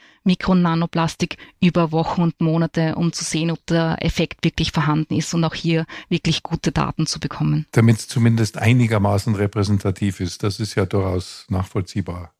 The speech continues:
Speaker 1: Genau, und das Schöne bei uns oder, äh, etwas, was uns sehr am Herzen liegt, ist auch,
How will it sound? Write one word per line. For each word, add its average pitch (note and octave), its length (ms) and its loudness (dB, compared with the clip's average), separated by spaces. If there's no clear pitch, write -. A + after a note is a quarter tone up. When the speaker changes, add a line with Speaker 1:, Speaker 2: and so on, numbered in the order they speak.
Speaker 1:
Genau, E3+ 280 4
und E3+ 120 -2
das - 200 -4
Schöne G#3 520 0
bei F#3+ 140 0
uns G#3 340 2
oder, F3 460 -2
äh, D3+ 120 -4
etwas, F#3 280 -2
was F3+ 160 -2
uns F#3+ 140 -2
sehr F3+ 120 0
am F3+ 60 0
Herzen E3 420 0
liegt, F#3 260 -2
ist F3 120 -4
auch, D3+ 300 -2